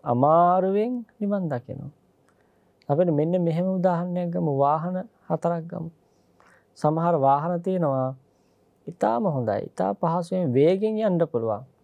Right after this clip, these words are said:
කිසිම පහසුවක් නෑ. ඒ වාහනේ ගියාම හරි පහසුයි. අනිත් අයට වඩා වේගෙන් යන්න පුළුවන්, ඉක්මනින් යන්න පුළුවන්. සමහර වාහන තියෙනවා මොකද්ද? සමහර වාහන තියෙනවා ගමන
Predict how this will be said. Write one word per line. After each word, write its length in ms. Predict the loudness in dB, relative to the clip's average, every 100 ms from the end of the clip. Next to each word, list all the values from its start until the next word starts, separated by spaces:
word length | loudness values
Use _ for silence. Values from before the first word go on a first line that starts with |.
| _ _
කිසිම 260 | -2 2 2
පහසුවක් 600 | 2 2 0 0 -2 -2
නෑ. 220 | -4 -2
ඒ 100 | 0
වාහනේ 420 | 0 -2 -2 -4 -2
ගියාම 280 | 0 0 -2
හරි 340 | -2 -2 -4
පහසුයි. 520 | -2 -2 -4 -6 -10 -10 _ _ _ _ _ _ _ _ -2
අනිත් 340 | 0 0 4
අයට 180 | 4 4
වඩා 220 | 2 2
වේගෙන් 400 | 4 2 2 2 0
යන්න 140 | -2
පුළුවන්, 240 | -4 -2 -2
ඉක්මනින් 280 | -2 -4 -4
යන්න 180 | -8 -10
පුළුවන්. 320 | -14 -14 -14 -18 _ _ _ _ _ _ _ _ _ _ _
සමහර 400 | -2 0 0 0
වාහන 360 | 2 0 0 -6
තියෙනවා 320 | -4 -4 -4
මොකද්ද? 340 | -4 -6 -6 -10 -14 _ _ _ _ _ _ _ _ _ _ _ _
සමහර 420 | -2 -2 0 0
වාහන 380 | 2 2 0 -4
තියෙනවා 440 | -2 -2 -2 -2 -2
ගමන 400 | 2 2 2